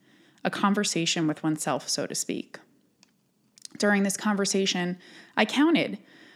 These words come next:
this man uses I or my language eight times within three sentences, which should tell us something about his thought process and character.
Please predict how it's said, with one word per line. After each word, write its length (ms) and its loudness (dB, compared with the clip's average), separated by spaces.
this 200 4
man 280 6
uses 360 4
I 320 6
or 180 2
my 260 6
language 420 2
eight 280 4
times 760 2
within 280 0
three 200 -4
sentences, 840 -6
which 140 2
should 160 2
tell 260 4
us 120 2
something 440 2
about 260 2
his 120 0
thought 300 2
process 580 -2
and 100 -2
character. 500 -6